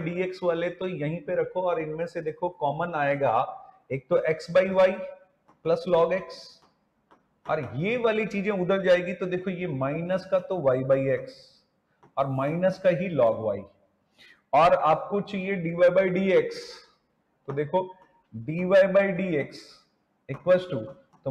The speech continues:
minus का y by x minus का log y upon x upon y plus log x। अब आप इसमें value put कर दो, देखो टू टू,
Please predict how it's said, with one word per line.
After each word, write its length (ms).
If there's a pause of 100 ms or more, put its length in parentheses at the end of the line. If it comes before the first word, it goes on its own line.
(140)
minus 500
का 160
y 140 (100)
by 160 (140)
x 220
minus 480
का 120 (140)
log 400
y 180 (640)
upon 640 (480)
x 300
upon 380
y 200 (220)
plus 320
log 280
x। 220 (400)
अब 160
आप 200
इसमें 240
value 280
put 240
कर 140
दो, 120 (560)
देखो 180
टू 240
टू, 140